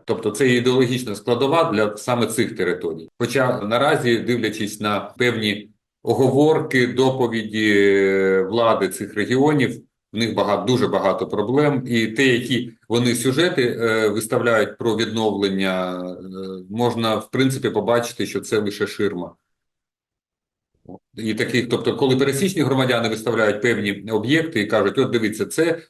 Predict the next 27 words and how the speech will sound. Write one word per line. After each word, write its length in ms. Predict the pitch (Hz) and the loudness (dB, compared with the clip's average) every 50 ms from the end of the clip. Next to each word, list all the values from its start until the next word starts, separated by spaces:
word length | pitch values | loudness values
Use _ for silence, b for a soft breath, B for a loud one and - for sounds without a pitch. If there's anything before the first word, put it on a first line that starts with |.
| _ | _
будинок 420 | 101 110 110 131 135 123 107 - - | -4 -2 0 2 2 2 0 0 -2
відновили", 640 | 120 110 120 127 123 113 107 98 95 95 98 107 | -2 0 0 0 0 0 0 0 2 4 4 4
е, 400 | 107 - 85 - - 107 110 110 101 95 - | 2 0 -4 -10 -10 -8 -6 -6 -8 -4 -2
камера 360 | 139 131 127 117 110 110 110 | 0 2 2 4 4 4 4
розвертається, 960 | 113 120 120 131 147 151 151 165 190 180 175 147 - - 127 107 - - - - _ _ | 4 4 2 2 0 0 0 2 2 2 2 0 0 0 -2 -2 -2 -4 -10 -16 _ _
ровно 320 | - 113 143 139 123 123 120 | -2 0 0 2 2 2 2
навпроти 520 | 123 127 127 127 151 170 170 160 - 123 | 0 0 -2 0 2 2 4 4 2 0
стоїть, 440 | - - 131 131 139 139 135 127 - | 0 2 2 4 4 2 0 -2 -8
е, 420 | 101 87 95 98 98 98 95 92 92 92 90 92 90 90 92 90 - - - _ | -12 -10 -6 -4 -4 -2 -2 -4 -6 -6 -8 -10 -10 -12 -12 -14 -16 -18 -20 _
розруйнований 800 | - 101 98 104 98 127 127 143 139 135 123 107 101 104 104 101 | -6 -4 -4 -2 0 2 4 4 4 4 4 2 2 0 0 0
будинок, 600 | 101 123 131 131 180 185 165 147 135 131 127 123 | 0 0 0 2 2 2 2 2 2 0 0 -2
зруйнована 540 | 98 107 123 131 127 123 117 110 110 110 110 | -2 0 0 2 2 2 2 2 0 0 -2
вулиця 580 | 117 139 170 156 143 131 127 127 - 123 113 | -2 -2 0 2 2 2 0 0 0 0 2
і 120 | 104 107 104 | 2 0 -2
нічого 300 | 107 104 - 135 123 113 | -4 -2 -2 0 0 0
там 200 | 101 107 104 104 | 0 -2 -2 -2
не 80 | 101 | -2
зроблено. 440 | 92 98 92 87 82 85 85 82 82 - b b b b _ | -2 -2 -4 -4 -6 -8 -12 -14 -14 -16 b b b b _
Тобто 220 | - 98 - 113 107 | -10 -6 -4 -4 -2
таким 360 | 127 120 - - 147 139 127 | -2 -4 -4 -2 -2 -2 0
чином 260 | - 139 135 131 110 | 0 0 0 0 2
вони 340 | 104 107 110 120 117 B B B - - | 2 0 0 0 0 B B B -8 -6
оцю 240 | 123 120 - 139 | -6 -2 0 0
ширму 380 | 131 127 160 165 151 139 110 104 | 0 2 2 2 2 2 2 2
і 200 | 98 - 110 113 | 0 0 -2 -4
намагаються 680 | 107 101 98 98 101 107 104 101 - - 98 90 87 87 - _ _ _ _ _ _ _ - 98 90 92 | -2 -2 0 0 0 0 0 -2 -2 -4 -6 -6 -6 -10 -16 _ _ _ _ _ _ _ -8 -8 -8 -6
демонструвати. 720 | 87 104 107 107 98 - - - 95 82 78 78 - - | -4 -2 -2 -2 -2 -4 -6 -6 -6 -6 -6 -8 -12 -16